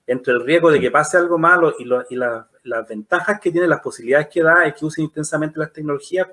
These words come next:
as-, asumimos lo segundo. Ahora, la manera más bien de protegerlos, más que poner filtro, cosas de ese tipo, es a los niños más bien alertarlos a ellos, de cómo tener ellos autocuidado,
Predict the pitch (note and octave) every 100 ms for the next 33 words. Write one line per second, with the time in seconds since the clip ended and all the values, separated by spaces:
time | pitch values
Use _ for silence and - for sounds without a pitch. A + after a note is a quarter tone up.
0 | - - C#3+ - C3+ C#3+ D3 C#3 E3+ F#3
1 | B2 G#2+ - _ _ _ _ _ B2+ C3
2 | B2 C3+ C#3 D3 F3 F3+ E3+ E3+ F3+ E3
3 | E3 C#3+ C#3 - E3+ F3+ F3+ E3 E3 E3
4 | D3+ C#3+ - - E3+ E3 D#3+ D3+ D3+ D3
5 | C3+ C3 C#3+ C#3 F#3+ - - _ - D3
6 | D3+ D3 C3 B2+ D#3 F3 F3+ D#3 C#3 E3
7 | C#3+ B2+ - F3+ D3+ E3 F3 A#2 A2 B2
8 | D3 D3+ D3 D3+ D3+ D#3+ F#3+ E3+ - D3
9 | C3+ B2 A#2+ C#3+ G3+